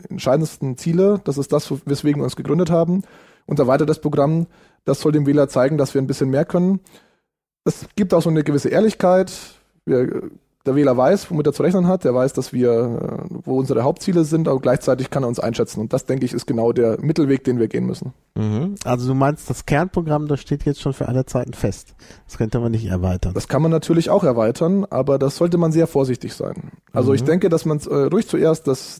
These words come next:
Speaker 1: diesen Schritt macht, ins erweiterte Programm gewisse Themen aufzunehmen und dann mal zu sehen, wie reagiert denn der Wähler drauf und wie reagieren die Mitglieder darauf.
Speaker 2: Mhm.
Speaker 1: Wenn ich jetzt ein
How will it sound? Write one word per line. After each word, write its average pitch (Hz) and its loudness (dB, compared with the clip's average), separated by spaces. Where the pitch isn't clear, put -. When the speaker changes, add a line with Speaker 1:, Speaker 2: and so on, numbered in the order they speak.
Speaker 1:
diesen 139 -2
Schritt - -2
macht, 170 0
ins 151 -2
erweiterte 151 2
Programm 165 0
gewisse 151 -2
Themen 131 -2
aufzunehmen 185 0
und 170 0
dann 170 4
mal 175 2
zu 170 -2
sehen, 170 2
wie 165 4
reagiert 165 4
denn 160 0
der 135 2
Wähler 135 2
drauf 147 0
und 156 -2
wie 151 4
reagieren 147 2
die 151 0
Mitglieder 123 0
darauf. 107 -2
Speaker 2:
Mhm. 120 -2
Speaker 1:
Wenn 139 0
ich 147 -2
jetzt 160 -2
ein 139 -2